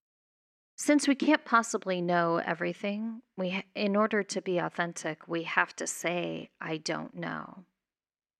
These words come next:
And we have to have courage to have bold conversations. We have to have courage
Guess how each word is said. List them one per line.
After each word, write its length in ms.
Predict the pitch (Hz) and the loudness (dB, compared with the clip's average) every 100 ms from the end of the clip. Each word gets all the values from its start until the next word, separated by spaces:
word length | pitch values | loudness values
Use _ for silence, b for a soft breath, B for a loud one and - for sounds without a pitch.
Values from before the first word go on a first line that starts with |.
| _ _ _ _ | _ _ _ _
And 640 | 214 208 208 208 208 196 - - _ - | 2 4 4 2 0 -2 -6 -10 _ 0
we 160 | 208 | 2
have 260 | 196 220 - | 8 6 6
to 100 | 214 | -2
have 340 | - 175 - | 0 -2 -2
courage 720 | - 175 175 196 240 240 - - | -2 2 2 2 -2 -2 -2 -2
to 140 | - | -4
have 420 | 180 - 175 170 - - | -2 4 4 2 -2 2
bold 340 | 175 175 - | 2 2 -4
conversations. 1300 | - 170 170 175 - 180 - - - - - - - b b b b b | -4 -4 -4 -6 -4 -2 0 -2 -6 -14 -14 -16 -18 b b b b b
We 120 | 190 | 0
have 260 | 190 214 - | 4 2 2
to 120 | 196 | 0
have 320 | - 185 - | 2 2 0
courage 800 | - 175 180 214 247 - - - | -2 0 0 -2 -2 -4 -6 -6